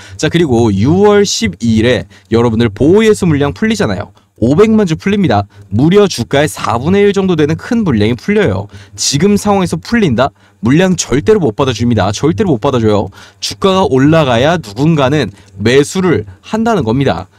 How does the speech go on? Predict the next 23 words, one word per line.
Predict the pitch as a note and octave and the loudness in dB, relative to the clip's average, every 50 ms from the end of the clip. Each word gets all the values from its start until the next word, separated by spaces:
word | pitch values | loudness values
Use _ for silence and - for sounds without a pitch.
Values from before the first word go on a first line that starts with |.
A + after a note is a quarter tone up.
| _ _ | _ _
그래서 | - D3+ D3+ D3+ D3 F#3+ | 0 2 2 2 2 0
주가를 | F#3 - - B2 - D#3 D#3 F3 - - | -4 -4 -6 -6 -4 -2 -2 -2 0 0
올릴 | B2 C3 D3+ F3+ F#3+ F#3 | 0 2 2 2 2 0
수밖에 | - - E3 - - G3 - | -2 -4 -6 -4 -4 -4 -2
없는 | - A2 G#2+ A#2+ D#3 F#3+ G#3+ A3 | -2 -2 -2 0 0 0 0 0
거예요. | F#3+ C#3+ G2+ F2 F2 F#2 - - - - - - | 0 -2 -2 -4 -6 -8 -12 -16 -20 -20 -12 -6
무조건 | - A2+ C#3 E3 F#3+ F#3 G#3 G#3 G#3 | -4 -2 0 0 0 2 2 0 0
끌어올릴 | G3+ A3+ A3 A3 F#3 C3 A2 C3 A#2+ | 0 2 2 2 2 2 2 0 0
것이다. | G2+ D#3 D3 - - F2 E2+ E2 - | 0 -2 -4 -4 -6 -6 -6 -8 -10
절대로 | - - B2 C#3 D#3 - F#3+ F#3+ F#3+ | -6 -2 -2 0 0 0 0 0 0
여러분들 | D#3 B2 A#2 A2 G2+ G#2 A#2+ D3 C3 G2+ E2+ E2 - | 2 0 0 0 0 2 2 2 2 0 -2 -8 -8
걱정하실 | - - - - - - G3+ F#3+ G3 F#3+ - G3 | -6 -6 -6 -4 -4 -2 -2 0 0 0 -2 -4
필요가 | F#3+ - G#3+ G3+ G3 G3+ F#3+ - | -4 -4 -2 -2 0 0 0 -2
없다고 | A#2+ A2 - - G#3 G3+ F#3 F#3+ | -2 -4 -4 -4 -2 -2 -2 -2
말씀을 | D3 A2+ A2 - C3+ B2+ | -2 -2 -4 -4 -4 -4
드리고 | B2 B2 C3+ C3 | -2 -2 -2 -2
싶어요. | B2 - - C3+ A#2+ G#2+ G#2 G#2 G2+ - - _ | -2 -2 -2 0 0 0 0 -2 -4 -8 -12 _
자, | - C#3 | -8 -6
지금 | - - C#3+ D3 D#3+ E3 | -4 -2 0 0 2 2
현재 | E3+ G3+ G3 F#3 G#3 D3+ G#2 | 0 0 0 0 -2 -2 -2
우리가 | A#2+ A2+ A#2 B2 A#2 - D3+ C#3 B2 - | -2 -2 0 0 0 0 0 0 0 0
엘에스 | - A2 C3 D3+ F3+ E3+ - - F3 | -2 0 0 0 0 -2 -4 -2 -2
머티리얼즈를 | C#3 A2 G#2 G#2 - D3+ D3 D3+ D3 C#3+ - C#3 C#3 D3+ | -2 -2 -2 -2 -2 0 2 2 2 2 0 0 0 -2